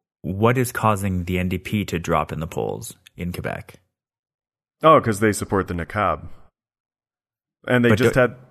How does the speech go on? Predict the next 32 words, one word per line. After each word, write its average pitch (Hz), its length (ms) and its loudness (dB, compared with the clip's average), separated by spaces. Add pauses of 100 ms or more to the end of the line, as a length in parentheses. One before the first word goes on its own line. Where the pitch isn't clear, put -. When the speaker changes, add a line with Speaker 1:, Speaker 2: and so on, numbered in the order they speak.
Speaker 2:
they 143 140 4
just 139 340 -2
had 139 180 4
the - 60 0
French 113 320 0
language 101 420 -2
debate 87 400 -6
in 98 180 -4
which 95 260 -4
that 101 180 2
was 95 160 -6
a 90 140 -6
huge 104 760 0
issue. 85 440 -8 (840)
Speaker 1:
Okay. 90 300 -6 (760)
Speaker 2:
Yeah. - 220 -10
Speaker 1:
It, - 440 -6
that 127 160 2
really 135 260 2
strikes 120 300 0
me 117 100 2
as 104 60 -2
something 104 280 0
that 101 100 -2
should 101 220 -4
not 101 340 2
really 92 280 -4
be 90 160 -4
an 87 100 -4
issue 87 300 -4
at 87 80 -4
all. 78 360 -4